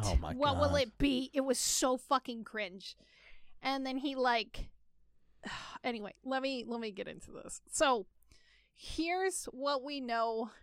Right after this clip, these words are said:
Speaker 2: about this voice acting shit show bullshit,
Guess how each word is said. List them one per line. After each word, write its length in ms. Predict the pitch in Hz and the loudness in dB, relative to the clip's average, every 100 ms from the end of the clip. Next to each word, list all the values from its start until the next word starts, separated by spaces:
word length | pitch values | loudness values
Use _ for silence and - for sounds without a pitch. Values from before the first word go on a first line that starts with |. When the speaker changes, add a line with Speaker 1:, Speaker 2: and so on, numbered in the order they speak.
| - - - | -20 -8 -6
Speaker 2:
about 380 | 202 214 208 | 0 2 2
this 240 | - 208 - | 0 -6 -8
voice 640 | 202 208 226 240 - - - _ _ _ _ - | -8 -4 -2 -4 -8 -14 -18 _ _ _ _ -4
acting 680 | 240 240 - 233 220 214 - _ | -2 -2 -4 -8 -8 -12 -14 _
shit 420 | - - 247 226 | -8 -4 -2 -2
show 560 | - - 226 214 208 - - 208 | -4 -2 0 -2 -6 -8 -12 -8
bullshit, 640 | 240 233 233 - 233 226 | -2 -2 -2 -2 -2 -2